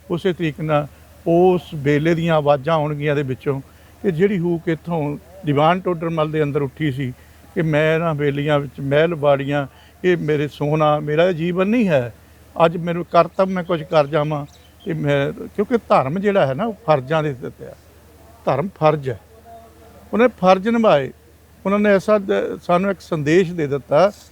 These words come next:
ਕਿ ਮਨੁੱਖੀ ਅਧਿਕਾਰ ਕਿਸੇ ਨੂੰ ਵੀ ਕਿਸੇ ਦੀ ਕੋ-, ਖੋਹਣ ਦੀ ਕਿਸੇ ਦਾ ਕੋਈ ਹੱਕ ਨਹੀਂ ਹੈਗਾ। ਕਿਸੇ, ਫਿਰ ਮਾਸੂਮ ਜਿੰਦਾ, ਸਭ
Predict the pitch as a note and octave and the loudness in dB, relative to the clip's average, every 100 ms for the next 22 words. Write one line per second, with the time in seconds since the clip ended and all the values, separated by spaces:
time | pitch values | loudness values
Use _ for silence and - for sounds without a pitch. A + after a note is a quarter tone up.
0 | _ _ G#3+ G3 F3 D#3+ E3 - - G3 | _ _ -2 0 -2 -6 -8 -8 -4 -2
1 | F#3 F3 - D3 D3 E3 - F#3 G#3+ G#3 | -2 -2 2 4 4 2 -4 0 2 2
2 | G3 F#3+ F#3+ E3+ F3+ F#3+ F3+ E3+ - D#3 | 0 -4 -6 -4 -4 0 0 -2 -6 -8
3 | D3+ - - - - F3 G3 F3+ E3 D#3+ | -8 -16 -20 -8 0 2 2 0 0 0
4 | E3 E3 E3 D3 - D#3+ E3+ C#3 C3+ C#3 | -2 0 2 2 0 -4 -4 -2 -2 -4
5 | E3 - - - - D#3 E3+ D#3+ E3 G#3 | -6 -16 -20 -10 -6 -4 -4 -4 -4 -4
6 | G3 E3 - D#3+ F#3+ A#3+ A3+ A3 A3 A#3 | -4 -6 -4 0 2 4 4 2 0 -4
7 | - - - - - - - - - - | -16 -20 -20 -20 -20 -20 -20 -20 -20 -6
8 | G3 | -4